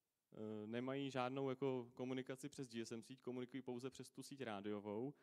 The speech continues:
A ta má poměrně omezenou kapacitu, takže, takže jako u tramvají máme docela málo informací o tom, jak se pohybují. A tramvaje hlásí jenom dvě věci. Když vyhlásí zastávku, a kterou,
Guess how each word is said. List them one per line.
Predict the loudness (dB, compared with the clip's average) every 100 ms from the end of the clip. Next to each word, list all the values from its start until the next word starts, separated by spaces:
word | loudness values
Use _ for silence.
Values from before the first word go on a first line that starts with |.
| -20 -20 _ _
A | -4
ta | 2 6
má | 6
poměrně | 6 6 8 8
omezenou | 8 6 6 4
kapacitu, | 2 -2 -4 -8 -8
takže, | -6 -6 -6
takže | -8 -4 -4
jako | -2
u | 0
tramvají | 2 2 2 2
máme | 2 0 0
docela | 0 0 0
málo | 0 0 2
informací | 0 0 -2 -2 -2 -4
o |
tom, | -2 -4
jak | -2
se | -4
pohybují. | -4 -4 -2 -4 -4 -8 -14 _ _ _ -14
A | 0
tramvaje | 4 4 6 6
hlásí | 6 4 2 2
jenom | 4 4
dvě | 4 6 8
věci. | 8 4 -6 -8 -10 -12
Když | -6 0
vyhlásí | 2 2 0 -2
zastávku, | -2 0 0 -2 -6 -6 -6 -12 _ -12
a |
kterou, | -6 -2 -2 -2 -4